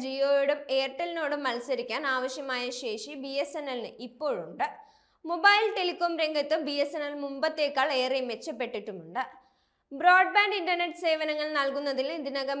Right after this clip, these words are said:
ബി എസ് എൻ എൽ കഴിവ് തെളിയിച്ചിട്ടും ഉണ്ട്. ഇതിനെല്ലാം പുറമെ എയർ ഫൈബർ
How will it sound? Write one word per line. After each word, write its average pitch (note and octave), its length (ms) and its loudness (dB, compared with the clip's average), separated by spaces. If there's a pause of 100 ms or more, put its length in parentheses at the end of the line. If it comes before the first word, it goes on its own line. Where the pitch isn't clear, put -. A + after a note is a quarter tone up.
(100)
ബി C4+ 80 -4 (100)
എസ് C#4 160 -6
എൻ C#4 120 -4
എൽ A#3+ 60 -4 (100)
കഴിവ് C4+ 320 2 (100)
തെളിയിച്ചിട്ടും B3+ 600 -4 (180)
ഉണ്ട്. F#3+ 200 -10 (720)
ഇതിനെല്ലാം G4 520 4
പുറമെ D#4+ 340 2 (220)
എയർ D4 260 6
ഫൈബർ D#4 320 2